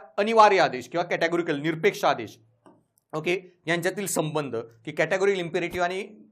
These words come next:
मोरॅलिटी, ओके, अनि-, अनिवार्य आदेश किंवा निरपेक्ष आदेश आणि मोरॅलिटी, नैतिकता याच्यातील परस्पर संबंध, असे दोन तीन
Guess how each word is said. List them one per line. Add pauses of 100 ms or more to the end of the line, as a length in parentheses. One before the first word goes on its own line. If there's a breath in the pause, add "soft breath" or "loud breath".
मोरॅलिटी, (400)
ओके,
अनि-, (140)
अनिवार्य
आदेश
किंवा
निरपेक्ष
आदेश
आणि (260)
मोरॅलिटी,
नैतिकता
याच्यातील
परस्पर
संबंध,
असे
दोन
तीन